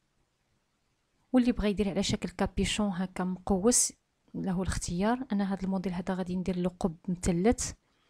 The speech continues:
اول حاجه كنديروا الطول ديال القب فيه ثلاثين سنتيم، والعرض ديالو من الجهه المسدوده درت عشرين سنتيم.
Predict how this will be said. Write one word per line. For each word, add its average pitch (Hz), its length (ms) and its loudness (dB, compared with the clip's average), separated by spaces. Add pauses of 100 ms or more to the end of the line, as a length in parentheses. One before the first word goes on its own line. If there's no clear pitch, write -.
(460)
اول 226 160 8
حاجه 220 200 4
كنديروا 202 360 4
الطول 196 320 2
ديال 180 360 2
القب 170 1000 2
فيه 185 180 0
ثلاثين 208 400 0
سنتيم، 220 640 2 (1800)
والعرض 202 360 4
ديالو 208 220 4
من 202 100 4
الجهه 196 360 2
المسدوده 190 640 4
درت - 220 0
عشرين 220 360 4
سنتيم. 226 680 4